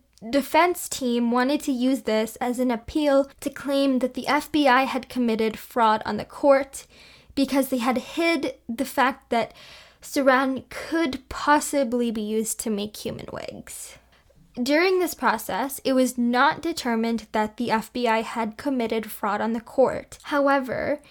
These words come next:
hu-, human hairs found under both children's nails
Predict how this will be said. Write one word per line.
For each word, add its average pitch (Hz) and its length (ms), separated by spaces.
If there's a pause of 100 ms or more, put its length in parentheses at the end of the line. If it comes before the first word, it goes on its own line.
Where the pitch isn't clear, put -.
(140)
hu-, - 360
human 320 480
hairs 240 500
found 226 500
under 233 280
both 247 420
children's 269 580
nails 226 480